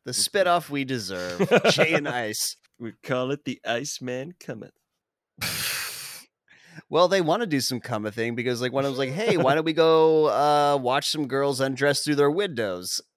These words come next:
Speaker 1: But no, they can't go watch girls getting undressed. It's three A M and they've all gotten undressed, so that's not gonna happen.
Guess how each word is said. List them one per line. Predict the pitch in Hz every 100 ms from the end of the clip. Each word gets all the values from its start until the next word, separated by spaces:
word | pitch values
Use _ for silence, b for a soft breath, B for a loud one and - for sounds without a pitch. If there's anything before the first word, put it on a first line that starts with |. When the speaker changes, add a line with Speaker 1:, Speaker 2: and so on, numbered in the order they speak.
| _
Speaker 1:
But | 185 196 190 185
no, | 170 170 165
they | 165 165
can't | - 156 151
go | 143
watch | 135 135 131
girls | - 123 120
getting | 123 123
undressed. | 123 110 98 98 -
It's | 110 -
three | 104 127 151
A | 165 165
M | 175 202 185
and | 143
they've | 165
all | 175 185
gotten | 170 202 208 202
undressed, | 156 120 107 95 92 -
so | 107 104 101 104 101
that's | 117 -
not | 92
gonna | 87 85
happen. | 92 82 92 107